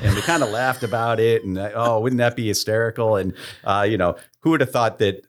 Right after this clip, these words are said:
you know, I'd end up being, uh, you know, selected by the Ducks? But as it turned out, it did. And,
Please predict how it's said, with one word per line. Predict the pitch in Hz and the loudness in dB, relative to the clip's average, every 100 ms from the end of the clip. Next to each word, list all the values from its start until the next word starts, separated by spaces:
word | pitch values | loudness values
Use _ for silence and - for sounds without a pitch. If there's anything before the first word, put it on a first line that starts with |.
| - | -2
you | 98 | 0
know, | 87 | 2
I'd | 87 | 2
end | 92 90 | 2 2
up | 82 | 2
being, | 95 90 85 82 | 2 4 2 0
uh, | - 82 80 80 | 0 0 2 0
you | 78 | 0
know, | 78 | -4
selected | - 85 - 78 | 0 -2 -2 -4
by | 80 | -4
the | 76 | -2
Ducks? | 76 73 - - | -4 -4 -2 -4
But | - - 87 - _ _ | -4 -4 -4 -4 _ _
as | - 90 | -4 -4
it | 92 | -2
turned | 104 90 | -2 0
out, | 95 107 117 | 2 0 0
it | 92 78 | -4 -2
did. | 98 | 0
And, | 107 87 87 | 2 2 0